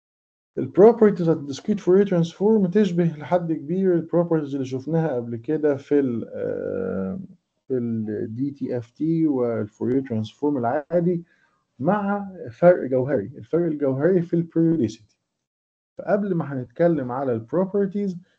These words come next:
هنشوف mathematical approach to deal with ال periodicity.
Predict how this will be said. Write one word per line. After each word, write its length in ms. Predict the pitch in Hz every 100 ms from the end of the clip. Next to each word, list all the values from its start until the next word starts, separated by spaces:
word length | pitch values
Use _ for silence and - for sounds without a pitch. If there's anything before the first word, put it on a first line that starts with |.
| _ -
هنشوف 680 | 127 120 - 202 208 175
mathematical 880 | 143 135 131 139 175 175 139 120 113 123
approach 760 | 131 - 160 190 190 180 -
to 100 | -
deal 540 | 127 117 165 165 156 135
with 240 | 135 135 131
ال 140 | 120 113
periodicity. 440 | 113 104 107 -